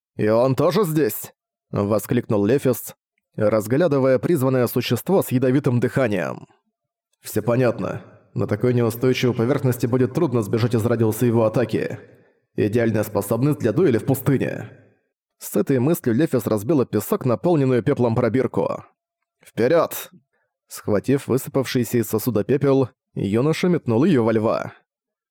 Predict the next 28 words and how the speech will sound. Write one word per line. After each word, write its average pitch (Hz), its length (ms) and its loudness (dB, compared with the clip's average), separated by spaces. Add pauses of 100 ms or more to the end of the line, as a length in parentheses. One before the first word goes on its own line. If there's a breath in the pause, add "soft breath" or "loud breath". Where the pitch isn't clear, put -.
(140)
Брошенные 139 540 0
им 120 80 0
частицы - 500 -2
засияли 127 440 2
серебряным 113 460 -2
светом, 123 500 -2 (200)
и 107 140 0
из 104 100 -2
них 214 220 0
появилось 123 420 2
призванное 127 420 0
существо. 107 760 -4 (580)
Это 127 280 -2
была 110 260 0
составленная 135 580 0
из 110 80 -4
громадных 127 500 -2
булыжников 123 520 0
человеческая 113 580 0
фигура, 117 580 0 (480)
малый 143 400 2
дух, 208 200 0
относящийся 131 680 0
к 104 60 -6
благородным 120 560 0
ариям 123 300 2
серых 127 280 -2
песнопений, 110 760 0